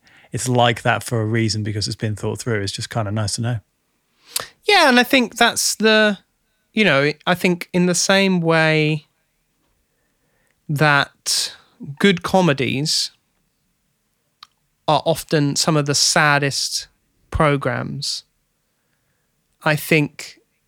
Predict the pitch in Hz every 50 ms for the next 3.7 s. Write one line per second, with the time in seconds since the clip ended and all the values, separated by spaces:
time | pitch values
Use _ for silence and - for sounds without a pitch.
0 | _ - 160 160 156 147 - - - 185 175 165 165 170 170 160 151 - - 151
1 | 139 135 135 131 127 - - - - _ _ _ _ _ _ _ - - 156 135
2 | - - 151 127 - - 143 131 131 - - - - 151 139 131 131 131 131 127
3 | - _ _ _ - 151 143 139 135 139 131 127 -